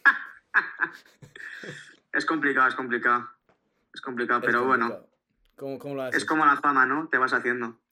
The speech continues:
Speaker 1: Ah, sí, cada día
Speaker 2: <laughs>
Speaker 1: una media, una, un pie a la vez. Como, como todos. Ah, ok, esto es uno inocente, bonito.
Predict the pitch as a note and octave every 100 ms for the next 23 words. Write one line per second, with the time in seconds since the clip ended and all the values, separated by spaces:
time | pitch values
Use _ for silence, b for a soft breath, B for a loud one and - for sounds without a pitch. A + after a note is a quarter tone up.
0 | _ - C3+ - E3 D3+ D3 D3+ D3+ D3+
1 | C#3+ - _ _ - - - - - -
2 | - - - - _ _ _ _ _ _
3 | _ _ b b _ _ C#3+ C#3+ C3 C3+
4 | C3+ C3 C3 C3 C3+ C3+ C3+ C3+ B2+ A#2
5 | A#2 A#2 - _ _ _ _ _ _ _
6 | _ _ _ A#2 A2+ G#2+ A#2 A2 A#2+ A2+
7 | G#2 - _ _ _ _ _ _ _ _
8 | _ _ - A2+ A#2 A#2+ A#2+ A#2+ A#2+ A#2+
9 | A#2+ - _ _ _ _ - C#3 C3+ C#3+
10 | D3 C#3+ C3 A#2 B2+ A#2+ A#2 A2 - A#2
11 | A#2+ A2+ A2+